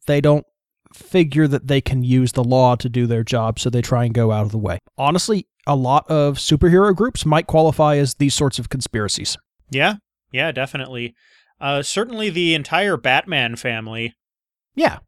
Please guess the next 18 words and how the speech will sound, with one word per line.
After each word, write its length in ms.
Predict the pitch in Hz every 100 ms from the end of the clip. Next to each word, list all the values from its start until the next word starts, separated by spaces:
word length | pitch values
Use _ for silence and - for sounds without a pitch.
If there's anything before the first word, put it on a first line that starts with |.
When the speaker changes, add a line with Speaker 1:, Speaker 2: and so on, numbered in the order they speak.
| 123
Speaker 1:
they 120 | 123
are 160 | 123 -
extra 320 | 143 - 151
legal 380 | 123 135 147 139
vigilantes. 840 | 120 139 143 147 170 - 101 - -
Speaker 2:
Yeah. 220 | 139 131 - _ _ _ _ -
Speaker 1:
So 300 | - 208 202 _ _
when 140 | 180 196
we're 60 |
talking 340 | - 311 302 233
about 220 | 175 156
goals, 260 | 120 82
obviously 260 | 143 151 147
we're 80 | 143
talking 180 | 170 147
about 80 | -
short-term, 380 | 165 117 147
long-term. 400 | 127 120 - 95